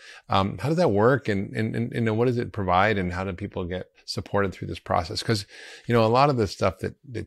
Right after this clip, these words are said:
has to be done is behavior change, lifestyle change, and it's not just taking a pill.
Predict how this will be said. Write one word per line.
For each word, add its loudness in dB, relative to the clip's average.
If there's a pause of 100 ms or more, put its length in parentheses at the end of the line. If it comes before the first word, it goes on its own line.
(120)
has -6
to -6
be -2
done -2
is -8
behavior -4
change, -4
lifestyle -2
change, -6 (360)
and -4
it's -8
not -2
just -8
taking -6
a -10
pill. -6